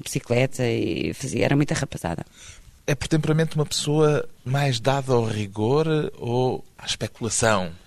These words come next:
Speaker 2: digamos assim?
Speaker 1: Eu creio que até aí tem dias. <laughs> Eu, eu, eu gosto de fazer bem as coisas, sou muito trabalhadora, sou muito dedicada às coisas e, portanto, meto a mão na massa, sabe como é que é? E não tenho essa coisa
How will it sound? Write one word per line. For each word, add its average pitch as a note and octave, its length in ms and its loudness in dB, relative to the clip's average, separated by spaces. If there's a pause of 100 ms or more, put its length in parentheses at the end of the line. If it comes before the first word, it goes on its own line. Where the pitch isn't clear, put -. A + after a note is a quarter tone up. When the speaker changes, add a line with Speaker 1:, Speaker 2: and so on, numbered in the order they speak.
(140)
Speaker 2:
digamos F#2+ 320 -10
assim? F2 320 -10 (480)
Speaker 1:
Eu F3 120 0
creio D#3 200 0
que E3+ 80 -2
até - 140 0
aí D#3 460 4 (480)
tem E3+ 160 2
dias. F#3 580 4
<laughs> - 720 -2 (760)
Eu, G#3 200 8
eu, F3+ 160 6
eu D#3+ 200 4
gosto D#3 240 4
de - 40 -10
fazer D3+ 200 0
bem C#3 220 4
as B2+ 100 -4
coisas, A#2+ 480 -4
sou B2 160 -4
muito B2 160 -2
trabalhadora, B2 480 0
sou - 160 -4
muito A2+ 340 -4
dedicada B2 500 0
às A2+ 140 -4
coisas B2+ 420 -4 (480)
e, - 80 -2
portanto, D#3+ 720 2 (440)
meto F#3 240 4
a F3 40 4
mão F3 80 8
na E3+ 80 6
massa, E3+ 280 2
sabe E3 200 -2
como E3+ 160 -2
é F3 60 0
que F3 140 -6
é? F3+ 80 -2 (340)
E G3 80 2
não G3 120 4
tenho F#3+ 220 2
essa F3+ 180 0
coisa F#3+ 480 2